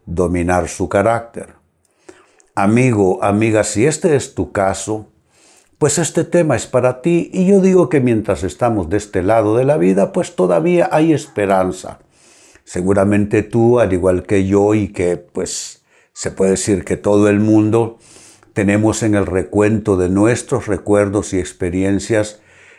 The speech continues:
eh, mm, episodios mal manejados que testifican nuestra necesidad de mayor gobierno, mayor ponderación, mayor dominio propio. Pues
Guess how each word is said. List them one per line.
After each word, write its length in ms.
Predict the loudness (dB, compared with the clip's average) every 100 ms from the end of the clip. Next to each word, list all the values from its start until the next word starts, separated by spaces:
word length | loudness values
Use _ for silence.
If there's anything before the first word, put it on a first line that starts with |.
| _ -2
eh, 500 | 0 2 0 -2 -6
mm, 600 | -6 -4 -4 -6 -8 -10 -16 _ _ -4
episodios 1000 | 0 0 0 2 4 4 4 4 0 0
mal 320 | 4 4 4
manejados 680 | 4 4 0 0 0 0 -2
que 120 | -4
testifican 1160 | -2 0 -2 -2 -6 -2 -4 -2 0 2 0 -6 _ _ _
nuestra 580 | -2 2 4 2 0 -2
necesidad 680 | 0 0 -4 -4 0 2 2
de 220 | 0 -2
mayor 540 | 0 0 2 2 0 -4
gobierno, 920 | -6 -4 -2 0 2 0 0 -2 -4 _ _ _ -10
mayor 640 | -2 2 4 4 4 2 0
ponderación, 1200 | -2 -2 -2 -2 -4 -2 2 2 2 0 -2 -8 _ _ -6
mayor 540 | 0 2 2 2 2
dominio 520 | 0 0 -2 -4 -6
propio. 480 | -8 -8 -8 -10 -4
Pues 380 | -2 -2 -4